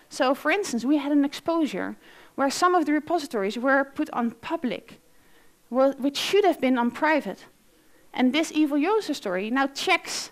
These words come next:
every day if there is no repository by accident put on public. So you can just write them, and they need to be red to be green, right? <laughs> So next up, uh, defensible infrastructure.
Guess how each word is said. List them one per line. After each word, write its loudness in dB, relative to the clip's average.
every -6
day 0
if -14
there 0
is -6
no 4
repository -2
by 2
accident -4
put -4
on -4
public. -8
So 0
you 2
can 2
just 0
write 2
them, -4
and -4
they 0
need 4
to -10
be -4
red 2
to -6
be -8
green, -8
right? -4
<laughs> -4
So 4
next 2
up, 2
uh, 8
defensible 2
infrastructure. -4